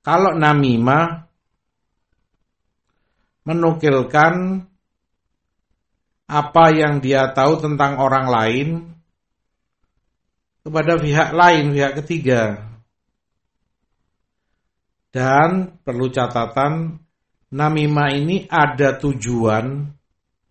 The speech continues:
ada niatan merusak hubungan.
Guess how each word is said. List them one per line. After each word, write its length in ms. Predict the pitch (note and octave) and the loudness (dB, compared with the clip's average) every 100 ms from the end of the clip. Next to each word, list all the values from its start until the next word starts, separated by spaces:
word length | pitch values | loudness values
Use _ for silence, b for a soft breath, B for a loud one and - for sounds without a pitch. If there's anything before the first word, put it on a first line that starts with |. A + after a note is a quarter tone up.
| _ _ _ _ _ _ _ _ _ | _ _ _ _ _ _ _ _ _
ada 320 | C3 C3 C3 C3 | -10 -4 0 0
niatan 680 | C3 B2+ B2+ B2 F3 E3+ - | 0 -2 -2 -2 -6 -6 -8
merusak 1120 | D#3+ F3 F#3 F3+ F#3+ F3 - - E3+ - - _ _ _ _ _ _ C#3+ | -4 0 0 0 0 0 0 2 2 2 -12 _ _ _ _ _ _ -6
hubungan. 760 | C#3+ D#3 E3 C#3+ A2+ G#2 G2+ | -2 0 0 0 -2 -4 -8